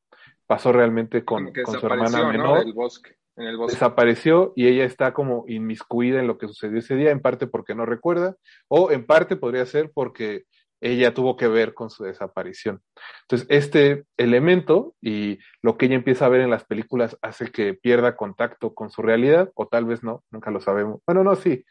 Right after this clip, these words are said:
Speaker 1: creo que sí podemos decir que pierde contacto
Speaker 2: Sí, sí, sí,
Speaker 1: con
Speaker 2: pierde.
Speaker 1: su realidad y pues se, se imbuye en este mundo de los videonastis, en este mundo de la violencia, y termina perdiéndose totalmente. Creo que es, eh,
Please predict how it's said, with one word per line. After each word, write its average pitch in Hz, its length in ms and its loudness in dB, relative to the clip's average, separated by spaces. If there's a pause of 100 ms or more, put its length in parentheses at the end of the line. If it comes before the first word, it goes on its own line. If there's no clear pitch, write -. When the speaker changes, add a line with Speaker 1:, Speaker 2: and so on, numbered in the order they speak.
(300)
Speaker 1:
creo 147 140 -4
que 147 60 -12
sí 147 60 -8
podemos 143 280 4
decir 110 240 -2
que 113 140 -4
pierde 107 260 2
contacto 98 460 -8
Speaker 2:
Sí, 147 160 -4
sí, 131 100 -12
sí, - 140 -16
Speaker 1:
con - 60 -20
Speaker 2:
pierde. 120 180 4
Speaker 1:
su 127 160 0
realidad 147 560 4 (360)
y 190 360 0 (280)
pues 135 180 2
se, 117 420 4
se - 200 -4
imbuye 123 640 0
en 117 100 -2
este 120 220 -6
mundo 123 460 -4
de 113 140 -10
los 101 200 -12
videonastis, 123 680 -6
en 104 100 -10
este 110 200 -6
mundo 117 240 -2
de 107 100 2
la 101 100 0
violencia, 135 640 -2 (380)
y 117 80 0
termina 120 640 0 (180)
perdiéndose 120 720 0
totalmente. 110 720 -4
Creo 117 160 -8
que 127 220 0 (120)
es, 113 320 -6
eh, 110 280 2